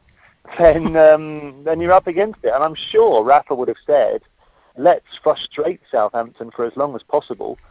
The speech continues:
not let's gift them a goal inside four minutes." Um, because, you know, or, as, as good a goal as that was, I, I was listening before I came on air, and you're absolutely right what you said about Stephen Taylor. I mean, um,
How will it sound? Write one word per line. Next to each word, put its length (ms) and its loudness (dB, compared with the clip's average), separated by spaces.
not 400 0
let's 240 0
gift 140 -10
them 160 -2
a 80 -6
goal 260 4
inside 480 -4
four 220 -6
minutes." 300 -10
Um, 880 2
because, 260 -2
you 80 2
know, 160 4
or, 300 2
as, 140 4
as 180 0
good 180 0
a 60 -2
goal 260 0
as 100 -8
that 220 -4
was, 420 -2
I, 80 0
I 100 -2
was 120 -20
listening 360 -10
before 320 -2
I 40 -4
came 280 -8
on 120 -6
air, 220 0
and 160 -10
you're 140 0
absolutely 320 -6
right 260 2
what 120 -8
you 60 -20
said 120 -10
about 240 -4
Stephen 300 -18
Taylor. 460 -8
I 60 -20
mean, 300 -16
um, 300 -6